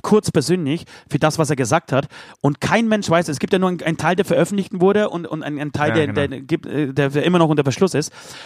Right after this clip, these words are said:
Speaker 1: Äh, und kein Mensch weiß, ähm, was in diesem Video passiert, weil in dem Teil, in dem, äh, der, der veröffentlicht wurde,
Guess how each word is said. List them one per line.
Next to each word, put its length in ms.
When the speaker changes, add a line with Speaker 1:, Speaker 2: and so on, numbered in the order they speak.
Speaker 1:
Äh, 120
und 220
kein 260
Mensch 260
weiß, 460
ähm, 320
was 240
in 100
diesem 220
Video 140
passiert, 260
weil 140
in 80
dem 180
Teil, 160
in 80
dem, 160
äh, 260
der, 180
der 100
veröffentlicht 540
wurde, 300